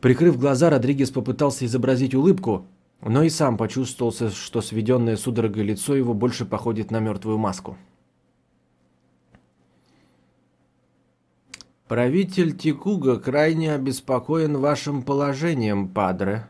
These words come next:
старательно подбирая слова, обратился к Родригесу один из самураев. «Ежели вы в чем-либо стеснены, прошу, изложите нам ваши просьбы». Священник молча поклонился.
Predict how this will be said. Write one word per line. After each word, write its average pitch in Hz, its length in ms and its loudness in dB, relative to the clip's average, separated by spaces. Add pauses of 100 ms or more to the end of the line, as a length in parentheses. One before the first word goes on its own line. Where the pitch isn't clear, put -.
(600)
старательно 95 560 -2
подбирая 92 480 -2
слова, 90 340 -4
обратился 113 540 -6
к - 60 -10
Родригесу 101 540 -4
один 101 220 -4
из 95 80 -8
самураев. 101 520 -6 (760)
«Ежели 185 840 2
вы 156 260 0
в - 100 -14
чем-либо 113 520 -2
стеснены, 110 720 -2
прошу, 117 680 -4
изложите 113 720 -4
нам 90 240 -2
ваши 90 280 -4
просьбы». 92 560 -6 (520)
Священник 117 560 -6
молча 113 260 -4
поклонился. 92 720 -6